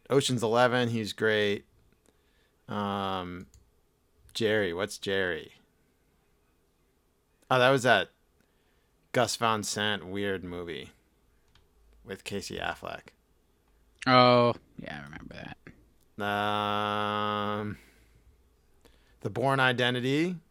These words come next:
Speaker 1: Stu-, then he did Stuck on, uh, Confessions of a Dangerous Mind, which I didn't really like. I saw it, but George Clooney directed it. It was about, uh, Chuck Barris,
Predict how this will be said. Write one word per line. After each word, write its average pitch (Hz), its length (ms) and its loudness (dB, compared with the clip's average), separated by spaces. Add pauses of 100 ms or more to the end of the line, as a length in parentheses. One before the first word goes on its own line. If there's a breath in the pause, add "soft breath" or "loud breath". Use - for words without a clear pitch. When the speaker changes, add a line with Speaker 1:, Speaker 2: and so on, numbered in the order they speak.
(260)
Speaker 1:
Stu-, - 280 0
then 143 120 2
he 147 60 2
did 131 300 2 (140)
Stuck - 360 2
on, 117 360 0
uh, 110 200 -2
Confessions 117 560 2
of 123 80 2
a 113 60 0
Dangerous 113 420 0
Mind, 104 460 -4 (480)
which 156 200 0
I 190 160 0
didn't 320 220 -4
really 170 300 4
like. 104 420 2
I 95 80 -2
saw 147 440 2
it, 95 100 -8
but 90 240 -6 (2000)
George 139 260 0
Clooney 139 320 0
directed 127 380 2
it. 127 100 2
It 117 40 2
was 107 160 -4
about, 110 440 4
uh, 92 420 2
Chuck - 220 -2
Barris, 120 600 0